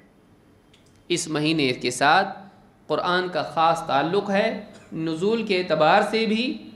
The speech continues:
और तिलावत के अहतमाम के एतबार से भी। इसलिए रमज़ान में हमको चाहिए ख़ास तौर से कुरान करीम का मुताला और इसकी तिलावत का अहतमाम करें, दोनों करें, तिलावत भी करें, मुताला भी करें।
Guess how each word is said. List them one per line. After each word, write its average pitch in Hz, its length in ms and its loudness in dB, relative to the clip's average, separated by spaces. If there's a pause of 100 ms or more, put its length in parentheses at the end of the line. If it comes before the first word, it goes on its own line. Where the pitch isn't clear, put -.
(120)
और 147 240 0 (120)
तिलावत 156 500 2
के 170 60 -4
अहतमाम 139 480 -6
के 139 120 -10
एतबार 110 360 -6
से - 200 -12
भी। - 200 -18 (480)
इसलिए 196 320 0
रमज़ान 196 520 2
में 190 280 -4
हमको 170 380 -10
चाहिए 131 580 -4
ख़ास - 1200 -4
तौर 143 220 -2
से 165 180 -8
कुरान 151 500 -4
करीम 143 320 -6
का 143 140 -6
मुताला 131 500 0 (600)
और 165 300 2
इसकी 208 260 -10
तिलावत 147 540 0
का - 80 -4
अहतमाम 123 460 -6
करें, 120 280 -12
दोनों 151 360 -2
करें, - 300 -18 (760)
तिलावत 147 340 2
भी 180 140 0
करें, 196 560 -2
मुताला 135 400 0
भी 107 120 -6
करें। 85 280 -16